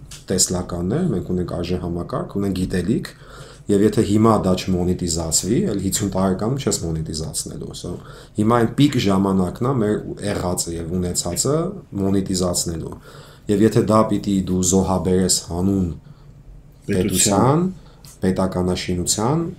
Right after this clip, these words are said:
Speaker 1: դա շատ մեծ զոհաբերություն է և ոչ բոլորն են դրան պատրաստ։ Եվ քննադատելի չի, եթե մեկը ուզում է, որ երեխեն պատերազմ չիմանա ինչ ա,
Speaker 2: Մհմ։
Speaker 1: և ոչ թե պատերազմի միջով անցած լինի։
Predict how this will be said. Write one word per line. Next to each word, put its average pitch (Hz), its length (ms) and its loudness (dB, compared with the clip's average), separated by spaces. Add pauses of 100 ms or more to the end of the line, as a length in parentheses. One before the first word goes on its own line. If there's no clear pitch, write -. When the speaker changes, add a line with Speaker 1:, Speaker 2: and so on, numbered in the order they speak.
(240)
Speaker 1:
դա 107 180 0
շատ 117 360 2 (160)
մեծ 104 360 4
զոհաբերություն 85 840 -2
է 156 80 0
և 151 180 2
ոչ 135 140 2
բոլորն 82 420 0
են 80 100 -2
դրան 80 240 -4
պատրաստ։ 78 580 -8 (300)
Եվ 104 200 0
քննադատելի 107 720 4
չի, 90 180 -4
եթե 80 280 -4
մեկը 85 300 -4
ուզում 87 240 -2
է, 120 60 0
որ 90 180 0
երեխեն 85 640 -2 (100)
պատերազմ 87 560 -6
չիմանա 80 460 -4
ինչ 78 240 -8
ա, 82 160 -12 (100)
Speaker 2:
Մհմ։ 101 380 2 (140)
Speaker 1:
և 90 200 -2
ոչ 87 80 -4
թե - 160 -2
պատերազմի 87 520 -4
միջով 85 340 -4
անցած 78 400 -6
լինի։ 73 320 -10